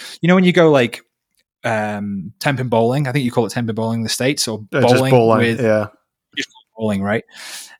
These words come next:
Speaker 1: You know, you know, you kinda have the things on the side of the, of the, the lane.
Speaker 2: Bumpers.
Speaker 1: Like, yeah, the bumpers. It ca-, it takes the fun out of the game, right? It's like, you do it, it's like, okay, so it's like, take those bumpers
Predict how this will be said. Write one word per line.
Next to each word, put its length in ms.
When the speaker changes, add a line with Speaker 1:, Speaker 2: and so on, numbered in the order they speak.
Speaker 1:
You 120
know, 160
you 220
know, 80
you 200
kinda 240
have 220
the 80
things 460
on 80
the 80
side 380
of 180
the, 320
of 200
the, 360
the 80
lane. 340
Speaker 2:
Bumpers. 540
Speaker 1:
Like, 100
yeah, 120
the 100
bumpers. 500
It 60
ca-, 160
it 80
takes 240
the 80
fun 200
out 120
of 60
the 60
game, 260
right? 280
It's 220
like, 220
you 100
do 160
it, 160
it's 140
like, 100
okay, 360
so 160
it's 180
like, 240
take 300
those 200
bumpers 480